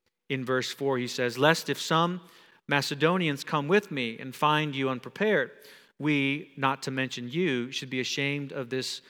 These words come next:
confident boasting. Therefore, I thought it necessary to exhort the brethren to go to you ahead of time and prepare your generous gift beforehand,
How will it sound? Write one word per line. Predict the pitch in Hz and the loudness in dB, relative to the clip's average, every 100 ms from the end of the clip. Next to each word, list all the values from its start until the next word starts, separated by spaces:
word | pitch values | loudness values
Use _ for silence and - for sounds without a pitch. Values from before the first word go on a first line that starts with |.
| _ - | _ -8
confident | 131 127 131 120 120 | -4 -4 -4 -6 -4
boasting. | 123 123 135 | -4 -4 -2
Therefore, | 160 226 - 147 135 - - - | 6 6 6 6 4 2 -18 -6
I | 143 | -2
thought | 143 202 220 | 4 6 6
it | |
necessary | 160 139 - 139 - 131 127 | 4 -2 -2 -6 -2 0 0
to | 123 127 | -2 -4
exhort | 123 117 175 190 | -4 2 2 2
the | 170 | -2
brethren | 131 123 120 117 117 - - - - | 2 2 2 -2 -4 -10 -20 -14 -4
to | |
go | 131 160 196 | 6 6 6
to | - | 2
you | 175 151 147 143 - | 0 2 2 0 -2
ahead | 127 165 | -2 2
of | 156 | 0
time | - 131 113 113 - - - | 0 -2 0 -2 -8 -20 -14
and | 127 | -10
prepare | - 135 - 175 180 | -8 -4 6 8 8
your | 156 | 6
generous | 123 143 151 160 - | 0 0 0 0 -2
gift | 131 123 | -2 -2
beforehand, | 127 117 139 127 120 117 | -2 -2 0 0 -2 -6